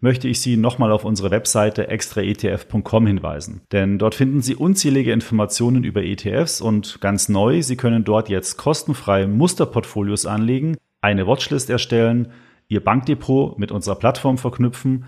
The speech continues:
und damit haben Sie dann das perfekte Tool, um Ihre privaten Finanzen besser verwalten zu können. Probieren Sie es doch mal aus. Alle Infos finden Sie unter extra E T F Punkt com. Nun aber weiter zum Talk mit Luis. Ja, hallo Luis, herzlich willkommen im Extra E T F Podcast.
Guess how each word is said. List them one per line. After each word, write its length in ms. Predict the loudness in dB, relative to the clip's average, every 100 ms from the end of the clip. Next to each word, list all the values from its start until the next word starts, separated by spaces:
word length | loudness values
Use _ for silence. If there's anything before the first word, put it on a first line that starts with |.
| -18 -20 -8
und 160 | 0
damit 220 | 2 4
haben 140 | 2 2
Sie 120 | 2
dann 120 | 0
das 140 | -2 -4
perfekte 500 | -4 0 0 0 -2
Tool, 280 | 0 0
um 140 | 0 0
Ihre 240 | 0 -2
privaten 540 | -2 -2 0 0 0 -4
Finanzen 640 | -2 -2 -2 -2 -2 -2 -6 -2
besser 260 | 0 0
verwalten 460 | -2 -2 -2 -4 -8
zu 160 | -12 -14
können. 200 | -16 -18 _ _ _
Probieren 360 | 0 2 2
Sie 80 | 2
es 80 | 0
doch 100 | 0
mal 140 | 0
aus. 320 | 2 2 0
Alle 240 | 0 0 2
Infos 720 | -2 -2 -4 -4 -8 -14 _ _
finden 340 | -2 0 2 0
Sie 140 | 0
unter 320 | 0 0 0
extra 320 | -2 -4 -2
E 120 | -2 -2
T 120 | -2
F 340 | -4 -4 -14
Punkt 200 | -4 -2
com. 200 | -2 -6 -8 _ _
Nun 180 | -2 2
aber 220 | 2 2
weiter 300 | 2 2 0
zum 160 | -4 -6
Talk 380 | -2 -2 -2 -8 _
mit 140 | -6
Luis. 500 | -4 -8 -12 -16 _ _
Ja, 200 | 2 4
hallo 160 | 6 6
Luis, 320 | 4 2 2
herzlich 300 | 2 2 2
willkommen 320 | 0 2 0
im 100 | 0
Extra 320 | -2 -4 -4 -2
E 120 | 0
T 120 | 0
F 160 | -2 -2
Podcast. 720 | -6 -2 -2 -2 -6 -14 -20